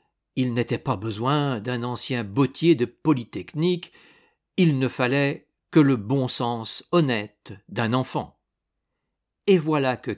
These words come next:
Cavaignac déclarait Dreyfus coupable.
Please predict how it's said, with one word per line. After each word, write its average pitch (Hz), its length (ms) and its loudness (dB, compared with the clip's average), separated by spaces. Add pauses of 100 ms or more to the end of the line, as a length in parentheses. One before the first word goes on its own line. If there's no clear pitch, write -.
(140)
Cavaignac 117 800 -2 (260)
déclarait 127 760 2
Dreyfus 170 720 -4 (120)
coupable. - 600 -2